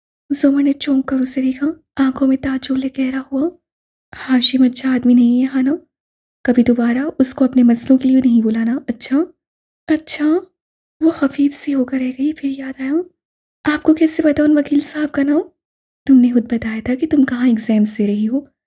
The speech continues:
वहाँ एक ही सीनियर लॉयर है, मैं जानती हूँ उनको। ओह, तो बाकी सब सच था। अब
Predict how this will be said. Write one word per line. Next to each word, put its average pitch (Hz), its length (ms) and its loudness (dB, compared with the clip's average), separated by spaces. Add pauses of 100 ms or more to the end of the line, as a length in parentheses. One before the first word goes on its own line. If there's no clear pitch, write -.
(200)
वहाँ 254 200 4
एक 233 220 4
ही 311 120 2
सीनियर 302 320 2
लॉयर 262 240 0
है, 311 180 -2 (320)
मैं 311 120 6
जानती 208 400 0
हूँ 208 120 0
उनको। 214 240 -2 (680)
ओह, 262 240 2 (300)
तो 262 80 -2
बाकी 262 320 -2
सब 254 240 -4
सच 254 360 -6
था। 269 120 -2 (720)
अब 254 140 -2